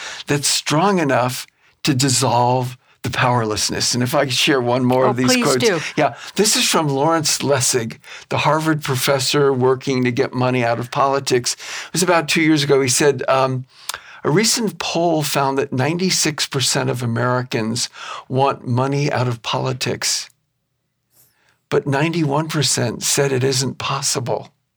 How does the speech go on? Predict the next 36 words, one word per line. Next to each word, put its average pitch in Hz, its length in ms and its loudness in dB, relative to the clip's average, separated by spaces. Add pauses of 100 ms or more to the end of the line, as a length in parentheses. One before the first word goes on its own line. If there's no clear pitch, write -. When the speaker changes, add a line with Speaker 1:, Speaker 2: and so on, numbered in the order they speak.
(1300)
Speaker 1:
That's 185 320 0
the 196 100 0
politics 151 600 0
of 135 160 2
resignation. 127 880 0 (1500)
But 147 120 -2
the - 80 -2
politics 196 600 0
of 160 140 2
resignation 151 840 2 (400)
gives 175 240 4
us 156 180 2
a 147 60 4
way 139 200 4
forward. 135 600 2 (260)
If 135 220 0
we 202 180 2
can 160 180 0
find 160 440 0
a 151 80 2
way 143 320 4
to 139 100 0
thaw 143 640 -2 (320)
the 123 60 -2
resignation, 127 960 0 (600)
we 151 160 2
can 143 200 -2
find 123 320 0
a 113 60 -2
way 117 180 -2
to 120 80 -2
winning. 123 320 0
So - 160 0
my 170 340 2
gig 165 420 0
is, 117 440 0